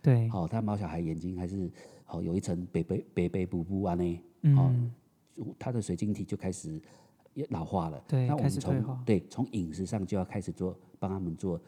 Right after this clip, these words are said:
Speaker 2: 调整。
Speaker 1: 嗯。
Speaker 2: 好，那前一段，好，你，你，你，你有，有，我们有谈到苋菜啦，好，
Speaker 1: 对。
Speaker 2: 鸡肝啊这一类的哦。
Speaker 1: 红萝卜。
Speaker 2: 但是我，我是觉得像有些，嗯，它就是，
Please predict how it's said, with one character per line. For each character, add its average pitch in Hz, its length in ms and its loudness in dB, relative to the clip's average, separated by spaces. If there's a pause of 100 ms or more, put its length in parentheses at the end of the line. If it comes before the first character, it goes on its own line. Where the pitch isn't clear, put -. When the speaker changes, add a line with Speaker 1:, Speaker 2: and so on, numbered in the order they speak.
(340)
Speaker 2:
调 - 240 -6
整。 160 160 -4 (220)
Speaker 1:
嗯。 127 260 2
Speaker 2:
好， 113 220 -8
那 117 140 0
前 98 180 0
一 110 80 4
段， 107 220 4 (340)
好， 85 180 -6
你， 87 220 -2
你， 101 300 -2
你， 113 180 -2
你 110 120 -2
有， 90 260 -2 (260)
有， 90 140 -4
我 98 320 -2
们 90 180 -2
有 95 140 0
谈 85 200 -6
到 107 140 0
苋 95 260 -2
菜 110 300 -2
啦， 90 420 -4 (200)
好， - 140 -6
Speaker 1:
对。 131 120 2
Speaker 2:
鸡 117 200 2
肝 101 280 -2
啊 98 140 -2
这 95 140 -2
一 90 120 0
类 87 220 0
的 71 100 -8
哦。 64 220 -12 (240)
Speaker 1:
红 135 100 0
萝 131 80 0
卜。 127 80 -4
Speaker 2:
但 156 80 2
是 131 80 2 (440)
我， 101 200 0
我 98 100 -2
是 123 140 -2
觉 113 100 -4
得 123 140 -2 (180)
像 101 240 -4
有 90 160 -4
些， 101 220 -6 (560)
嗯， 90 180 -8 (640)
它 - 220 -12
就 - 140 -8
是， - 180 -8